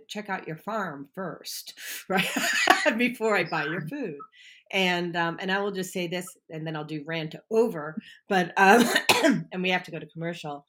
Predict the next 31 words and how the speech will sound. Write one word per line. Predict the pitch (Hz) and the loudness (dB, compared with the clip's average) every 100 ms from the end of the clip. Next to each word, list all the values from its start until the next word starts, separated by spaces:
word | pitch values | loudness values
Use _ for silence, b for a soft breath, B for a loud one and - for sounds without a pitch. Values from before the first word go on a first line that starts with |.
| B B B | B B B
but, | 196 185 - | 2 4 4
um, | 196 175 165 160 - _ _ _ _ _ _ _ - - | 0 0 -2 -6 -10 _ _ _ _ _ _ _ -10 -4
uh, | 180 165 147 123 _ _ _ _ _ _ _ | 0 0 -2 -8 _ _ _ _ _ _ _
y-, | - - _ - | -20 -20 _ -20
y-, | - - | -20 -12
you, | 190 190 202 196 190 | -4 0 2 0 -2
you | 196 - 196 196 | -10 -10 -8 -8
pro-, | - 285 294 - | -4 -2 0 0
I | |
mean, | 214 208 190 | 2 2 2
this | 190 233 | -4 -6
is | 226 - | -6 0
just, | 190 190 - - | -2 -2 -14 -8
you | 185 | -2
know, | 170 | -2
based | 185 180 180 | 0 -2 -2
on | 160 165 | -4 -2
my | 170 165 165 170 | -2 -2 -4 -6
years | 165 165 165 | -4 -4 -6
of | 151 | -10
research | 165 254 - 180 175 165 | -6 -6 -4 -6 -6 -4
and | 143 | -6
studies | - - 240 202 170 165 | -6 -6 -4 -2 -2 -4
and | 151 | -8
experience, | 143 - - 247 247 190 147 151 - b b _ _ - | -12 -14 -6 -4 -2 -2 -6 -8 -18 b b _ _ 2
I | 254 349 | 2 4
eat | 262 - | -2 -2
all | 180 170 | -2 -2
food, | - 139 127 113 _ _ | -6 -14 -12 -14 _ _
right? | 165 165 160 165 - | -4 -2 0 -4 -6
Um, | 165 143 131 | -4 -4 -4